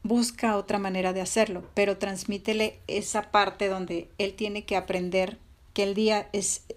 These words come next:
estructura o que tiene una estructura tu día. Y te va a interrumpir, pero también lo va a hacer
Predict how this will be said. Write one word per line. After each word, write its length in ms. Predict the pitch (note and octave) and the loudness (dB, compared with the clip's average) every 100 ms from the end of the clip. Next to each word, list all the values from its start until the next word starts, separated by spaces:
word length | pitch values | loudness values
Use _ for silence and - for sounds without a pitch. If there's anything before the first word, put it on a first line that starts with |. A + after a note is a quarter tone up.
| - - | -18 -2
estructura 720 | G#3 G3+ G#3+ F#3+ - G3+ F#3+ - - - - | 0 2 0 -4 -2 -2 -2 -10 -20 -20 -8
o 140 | G3+ | -6
que 100 | G3 | -4
tiene 280 | - G3 F#3 | -2 0 0
una 140 | G3 | -2
estructura 580 | G3 G3 F#3 - G3+ F3 | -4 -4 -4 -4 -2 -2
tu 120 | - | -6
día. 220 | - - - - - - - - - - - - - - - - | -10 -12 -16 -20 -20 -20 -20 -20 -20 -20 -20 -20 -20 -20 -20 0
Y 140 | B3 | 2
te 100 | B3 | 4
va 80 | A3 | 4
a 40 | B3 | 4
interrumpir, 540 | C4 C4+ A#3 G#3 F#3+ | 4 2 2 2 2
pero 220 | F#3+ F#3 | 2 0
también 320 | G3+ G3 A3+ | 0 0 2
lo 100 | B3 | 4
va 80 | C#4 | 4
a 40 | B3 | 2
hacer 360 | B3 A3 A#3 | 2 0 0